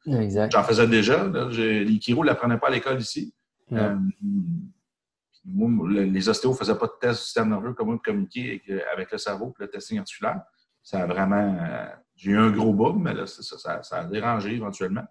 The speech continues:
Speaker 2: Mais ce
Speaker 1: Ouais.
Speaker 2: cours-là, à la base, c'était un truc que je montais en partenariat. Je devais avoir une tête d'affiche, un, un chiropraticien. Finalement, euh,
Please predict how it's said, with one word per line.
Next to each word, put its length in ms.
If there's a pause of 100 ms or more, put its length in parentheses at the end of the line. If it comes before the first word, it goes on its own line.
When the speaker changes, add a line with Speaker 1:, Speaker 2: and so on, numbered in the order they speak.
(300)
Speaker 2:
Mais 80
ce 80
Speaker 1:
Ouais. 100
Speaker 2:
cours-là, 260
à 40
la 140
base, 240
c'était 120
un 80
truc 200
que 80
je 100
montais 560 (240)
en 80
partenariat. 720
Je 180
devais 220
avoir 260
une 140
tête 200
d'affiche, 360
un, 40 (200)
un 60
chiropraticien. 600 (520)
Finalement, 400
euh, 400